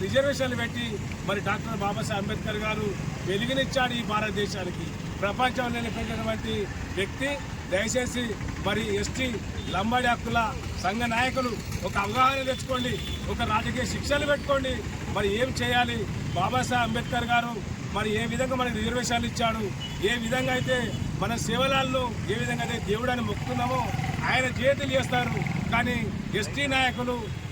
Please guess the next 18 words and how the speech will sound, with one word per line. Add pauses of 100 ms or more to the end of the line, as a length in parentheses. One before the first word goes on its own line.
ఏ (160)
ఒక్క (120)
వ్యక్తి
కూడా (380)
కనీసం (100)
బాబాసాహెబ్
అంబేద్కర్
గారి (100)
పుట్టినరోజు
కానీ, (500)
వర్ధంతులకు
కానీ (480)
ఏ (120)
రోజు
కూడా
మీరు
వచ్చి
కనీసం